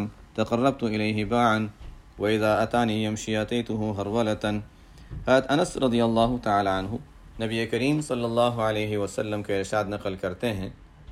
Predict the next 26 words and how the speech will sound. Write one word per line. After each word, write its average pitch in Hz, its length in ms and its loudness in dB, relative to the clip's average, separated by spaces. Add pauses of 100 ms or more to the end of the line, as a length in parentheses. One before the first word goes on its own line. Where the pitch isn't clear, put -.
(680)
کہ 131 320 6 (140)
آپ 123 200 0
صلی 123 120 2
اللہ 127 160 6
علیہ 123 540 4
وسلم 117 440 0
اللہ 135 440 4
تعالیٰ 120 320 4
کی 117 80 -4
طرف 104 280 -2
سے 117 160 -2
بیان 101 300 0
فرماتے 101 440 -4
ہیں 127 100 -2
کہ 117 100 -4
اللہ 107 160 0
تعالیٰ 101 300 -2
نے 113 120 -2
ارشاد 95 360 -4
فرمایا، 82 380 -4
یہ 101 180 -4
بھی 117 140 -2
حدیث 101 340 -2
قدسی 85 300 -8
ہے۔ 78 120 -16 (1400)
اللہ 127 160 4